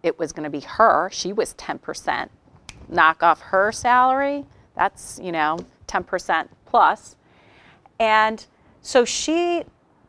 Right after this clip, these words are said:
went into this kind of self-preservation mode. "Okay, you know, maybe if I avoid talking about this, I won't get fired. And then if I get fired, my husband's gonna leave me, and then I'm not gonna have a home, and, you know, like, I'm gonna start falling down." So they get into the self-preservation mode.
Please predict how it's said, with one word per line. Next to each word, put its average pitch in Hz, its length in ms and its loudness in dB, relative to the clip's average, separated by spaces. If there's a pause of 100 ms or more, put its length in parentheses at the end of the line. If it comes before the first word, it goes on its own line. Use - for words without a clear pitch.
(300)
went 240 220 4
into 220 220 -4
this 202 160 -2
kind 220 240 0
of 165 60 -4
self-preservation 202 1300 4
mode. - 360 -6 (260)
"Okay, 170 640 0 (520)
you 196 60 -4
know, 180 80 2
maybe 233 240 4
if 214 140 4
I 175 140 10
avoid 180 920 8
talking 190 460 4
about 147 420 2
this, 151 480 -2 (1200)
I 175 260 8
won't 175 240 -2
get 165 160 -2
fired. 160 520 4 (220)
And 175 80 -8
then 165 80 -4
if - 80 -10
I 165 80 4
get 156 180 -6
fired, 175 600 6
my 156 140 -4
husband's 165 420 -6
gonna 156 160 -8
leave 165 300 -4
me, 160 240 -8
and 151 180 -10
then 147 180 -10
I'm 147 120 -8
not 156 140 -4
gonna 151 140 -10
have 135 80 -10
a - 40 -16
home, 160 480 -2
and, 165 200 -10
you 180 60 -2
know, 165 180 -2
like, 165 340 -2
I'm 185 120 0
gonna 180 160 -2
start - 320 0
falling 185 500 8
down." 180 360 4
So 185 140 -4
they 175 100 -2
get 220 200 2
into 220 220 -4
the 165 80 -4
self-preservation - 1080 -2
mode. - 160 -18